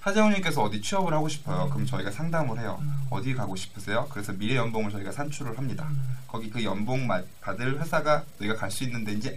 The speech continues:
Speaker 1: 없는지 그거에 대해서 저희가 확인을 하고,
Speaker 2: 음.
Speaker 1: "아, 그럼 네가 나중에 취업 후에, 어, 예를 들면 오천만 원을 받는, 삼천만 원을 받는 연봉에 취업을 하겠다."라고 하면 그중에 만약에 취업을 하게 되면
Speaker 2: 음.
Speaker 1: 그중에 한 십 퍼센트만
Speaker 2: 음.
Speaker 1: 우리를 줘라.
Speaker 2: 음.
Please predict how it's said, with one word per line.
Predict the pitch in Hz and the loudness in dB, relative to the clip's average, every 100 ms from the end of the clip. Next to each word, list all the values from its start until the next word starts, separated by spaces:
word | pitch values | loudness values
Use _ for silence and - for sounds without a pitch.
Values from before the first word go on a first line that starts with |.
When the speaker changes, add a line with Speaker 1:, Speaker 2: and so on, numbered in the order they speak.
| - | -6
Speaker 1:
없는지 | 104 95 92 - - - - | -6 -2 -2 -4 -10 -14 -14
그거에 | - 113 | -4 -2
대해서 | 110 104 | -2 -2
저희가 | 104 92 | -4 -4
확인을 | 113 156 147 147 | -2 -2 0 0
하고, | 160 190 - - | 0 -2 -6 -4
Speaker 2:
음. | 143 | -2
Speaker 1:
"아, | 127 - | 0 -2
그럼 | 123 123 95 | -2 -2 -2
네가 | 120 | 0
나중에 | 104 101 110 | 0 0 -2
취업 | 107 - 190 190 - | -2 0 0 0 0
후에, | 117 110 98 - - - - | 2 2 0 -4 -14 -16 -8
어, | 95 | -2
예를 | 113 | -2
들면 | 113 107 | -2 -4
오천만 | 113 190 185 170 | 0 4 4 4
원을 | 139 | 2
받는, | 110 95 95 - - - | 0 -2 -4 -6 -10 -10
삼천만 | - 175 196 165 | -8 -2 2 4
원을 | 151 139 | 2 0
받는 | - 101 98 | -2 -4 -4
연봉에 | 95 95 110 123 185 - - | -4 -2 -2 -2 -4 -8 -12
취업을 | - 190 175 | 0 2 2
하겠다."라고 | 190 190 - 104 104 101 | 2 0 2 2 2 0
하면 | 107 120 156 | 0 0 -2
그중에 | 110 98 104 170 185 - - - - | -4 -4 -4 -4 -6 -10 -20 -12 -4
만약에 | 107 104 | 0 0
취업을 | 101 190 175 156 | 0 2 4 2
하게 | 156 | 0
되면 | 117 98 143 | -2 0 0
Speaker 2:
음. | 139 180 - | 2 0 0
Speaker 1:
그중에 | - 107 | -4 -4
한 | 110 | -2
십 | 104 - | -4 -4
퍼센트만 | 202 185 143 135 92 90 90 - | -2 0 -2 -6 -6 -6 -8 -8
Speaker 2:
음. | 151 139 | -4 -2
Speaker 1:
우리를 | 131 - | -2 -4
줘라. | - 98 104 - | -4 -6 -6 -6
Speaker 2:
음. | 147 139 | -2 -2